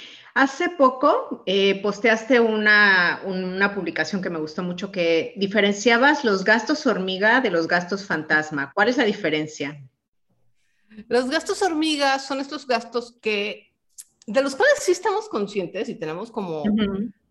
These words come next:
Speaker 2: en el radar, pero, pues, lo-, los hacemos menos, ¿no? Así como, "Ay, bueno, pues me voy a gastar unos veinte
Speaker 1: Claro,
Speaker 2: pesitos en
Speaker 1: cuarenta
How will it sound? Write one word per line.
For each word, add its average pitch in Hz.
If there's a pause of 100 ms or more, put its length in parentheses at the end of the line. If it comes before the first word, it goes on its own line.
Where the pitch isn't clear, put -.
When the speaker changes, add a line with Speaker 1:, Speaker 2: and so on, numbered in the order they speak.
(100)
Speaker 2:
en 185
el 165
radar, 165
pero, 277
pues, 262
lo-, 254 (120)
los 247
hacemos 302
menos, 233
¿no? 190
Así 208
como, 185
"Ay, 269
bueno, 285
pues 254
me 220
voy 190
a 196
gastar 247
unos 285 (540)
veinte 156
Speaker 1:
Claro, 196
Speaker 2:
pesitos -
en -
Speaker 1:
cuarenta 226